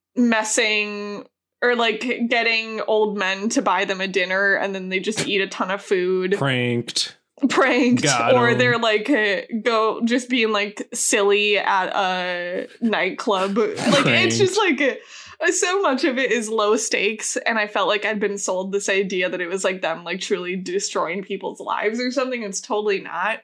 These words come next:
Speaker 1: Um, and it is so, like, stylistically interesting, and I think it's pretty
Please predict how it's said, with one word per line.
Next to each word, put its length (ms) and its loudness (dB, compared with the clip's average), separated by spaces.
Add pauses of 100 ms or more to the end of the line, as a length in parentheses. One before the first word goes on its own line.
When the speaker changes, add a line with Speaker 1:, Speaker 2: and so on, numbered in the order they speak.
(520)
Speaker 1:
Um, 680 -2 (880)
and 120 2
it 160 4
is 300 2
so, 520 2
like, 260 0
stylistically 1080 0
interesting, 960 -2
and 800 -2
I 80 0
think 180 -2
it's 140 -10
pretty 380 -2